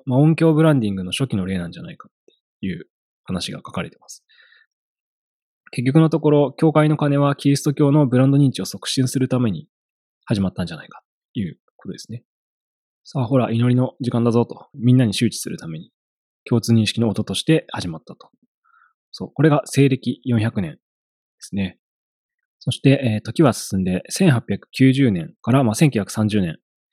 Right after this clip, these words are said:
はい、ちょっと時が進みすぎかもしれないんですけど、あの、いくつか省略してお話してるんで、興味あったら記事の方を見てもらえればと思うんですが、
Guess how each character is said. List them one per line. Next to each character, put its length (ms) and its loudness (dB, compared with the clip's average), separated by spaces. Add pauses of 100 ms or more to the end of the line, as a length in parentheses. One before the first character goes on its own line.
(480)
は 120 -6
い、 80 -10
ち 80 0
ょ 20 0
っ 20 -2
と 80 -8
時 200 0
が 80 6
進 220 0
み 60 2
す 100 -4
ぎ 80 0
か 80 -2
も 80 -2
し 60 -8
れ 60 -4
な 60 0
い 40 -4
ん 20 -4
で 60 -14
す 40 -10
け 80 -16
ど、 240 0 (380)
あ 80 0
の、 260 0 (220)
い 80 0
く 80 4
つ 80 -2
か 240 -6
省 160 2
略 180 0
し 60 -6
て 80 -2
お 40 0
話 260 -2
し 20 -12
て 100 -2
る 80 0
ん 40 -2
で、 180 -10 (380)
興 120 4
味 80 2
あ 40 -2
っ 40 -10
た 100 -10
ら 100 -10
記 120 -6
事 60 -2
の 100 -4
方 60 -10
を 60 -8
見 100 -8
て 80 -12
も 100 -8
ら 60 -10
え 40 -14
れ 60 -14
ば 140 -16
と 100 -18
思 200 -12
う 20 -10
ん 40 -14
で 100 -20
す 100 -16
が、 180 -6